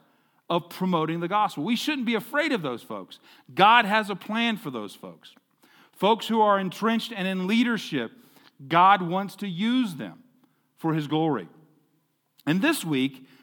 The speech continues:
we meet someone who stands, well, shall we say, apart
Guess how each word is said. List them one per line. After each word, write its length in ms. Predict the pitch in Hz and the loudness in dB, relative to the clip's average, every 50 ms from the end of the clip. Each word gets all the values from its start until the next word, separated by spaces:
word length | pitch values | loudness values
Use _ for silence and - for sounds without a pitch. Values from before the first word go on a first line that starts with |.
| _ _ _ | _ _ _
we 160 | 156 180 196 | -2 -2 0
meet 400 | 196 196 190 196 196 190 - _ _ _ _ | 2 0 0 -2 -4 -8 -16 _ _ _ _
someone 640 | - - - - 214 220 220 220 220 214 214 202 - - - - _ _ _ _ | -16 -6 0 2 2 2 4 2 2 0 0 -2 -6 -10 -18 -20 _ _ _ _
who 220 | 185 208 202 185 | -2 0 0 -2
stands, 580 | - - - 220 226 233 240 247 240 220 - - - _ _ - | -4 -4 -2 0 0 2 2 0 0 -2 -4 -10 -18 _ _ -8
well, 280 | 170 185 190 185 - _ | -6 -6 -6 -8 -10 _
shall 260 | - - 226 226 226 226 | -6 -4 -2 0 0 0
we 80 | 220 | -2
say, 420 | 185 - - 185 180 185 180 175 - - - - _ _ _ | -4 -2 -2 0 0 0 -2 -4 -8 -14 -20 -20 _ _ _
apart 720 | - 170 - - - - 220 208 175 143 117 - - - | -6 -6 -6 -6 2 4 6 6 6 6 2 -2 -8 -8